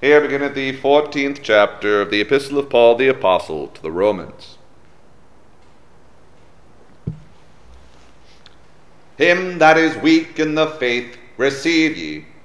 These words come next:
but not to doubtful disputations. For one believeth that he may eat all things, another who is weak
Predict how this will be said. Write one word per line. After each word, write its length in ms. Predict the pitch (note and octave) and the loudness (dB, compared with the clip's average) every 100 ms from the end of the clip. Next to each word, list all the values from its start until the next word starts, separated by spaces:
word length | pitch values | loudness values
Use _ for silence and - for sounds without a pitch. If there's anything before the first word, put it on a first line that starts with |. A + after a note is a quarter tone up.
| - - | -10 0
but 240 | F#3 - | 0 2
not 340 | E3 E3+ E3+ | 4 4 2
to 100 | - | -6
doubtful 720 | F3 - C3+ C3+ - B2 A#2+ | -8 0 2 2 -2 -2 -2
disputations. 1040 | A#2+ G#2+ - - F2+ A2+ C3 - D#2 - - - - - - - | -6 -8 -10 -16 -8 -2 -2 -2 -14 -18 -20 -20 -20 -20 -20 -8
For 120 | G#2+ | -2
one 320 | A2+ E3+ F3+ | 4 4 2
believeth 640 | B2+ A2 A2 A2+ D#3 D#3 | -4 -2 -2 0 -2 -2
that 160 | B2 C3 | 0 2
he 100 | D3+ | 2
may 260 | D3+ D#3 D#3+ | 2 0 0
eat 240 | F#3 F#3 - | -6 -10 0
all 260 | D3+ D3 | 4 4
things, 520 | D3 C#3 F#2+ - - - - - | 4 0 0 -12 -18 -20 -20 -18
another 580 | - A2+ D#3+ C#3 C3+ C#3 | -10 4 4 4 0 -2
who 200 | C#3 C#3+ | 0 0
is 220 | B2+ B2 | 0 -2
weak 420 | D3+ F#3+ D3+ D3+ | -4 -2 -4 -6